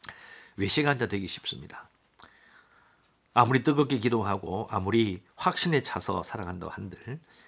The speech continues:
눈에 보이지 않는 우리의 속이, 우리의 내면이 정말 외식할 수 있습니다. 겉과 속이 다른 자로 사-, 다-, 다른 자들로 살아가지 않기를 원합니다. 그리고 예수님께서 경고하신 것처럼 참으로 말을 조심하여서 하나님의 일을 그르치거나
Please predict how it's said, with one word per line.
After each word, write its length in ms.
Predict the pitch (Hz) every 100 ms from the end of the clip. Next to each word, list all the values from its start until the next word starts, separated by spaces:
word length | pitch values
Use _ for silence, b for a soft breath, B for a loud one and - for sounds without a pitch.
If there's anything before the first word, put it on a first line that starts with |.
| -
눈에 220 | 107 104
보이지 260 | 95 98 98
않는 360 | 87 95 85 80
우리의 360 | 104 95 95 87
속이, 500 | - 135 95 82 135
우리의 260 | 101 92 92
내면이 520 | 95 113 117 107 80 B B B B B B B
정말 200 | - 98 87
외식할 400 | 98 - - 120
수 120 | 117
있습니다. 480 | - - - - - _ _ -
겉과 240 | 110 113
속이 260 | 113 131 135
다른 260 | 110 117
자로 220 | 131 127 123
사-, 200 | - -
다-, 280 | - 95 98 -
다른 340 | - 98 110 127
자들로 500 | 107 101 101 143 B B
살아가지 440 | - 160 147 123
않기를 300 | 165 185 185
원합니다. 460 | 92 82 87 - - - _ _ -
그리고 460 | 85 85 101 165 - B B B
예수님께서 440 | 101 - 107 104
경고하신 420 | 95 107 107 101 110
것처럼 520 | 101 98 87 131 190 B B B
참으로 280 | - 85 87
말을 380 | 87 92 127 165
조심하여서 760 | 69 - 98 80 78 - - B B B B
하나님의 400 | - 104 107 92
일을 200 | 98 95
그르치거나 680 | - 113 - 131 95 87 -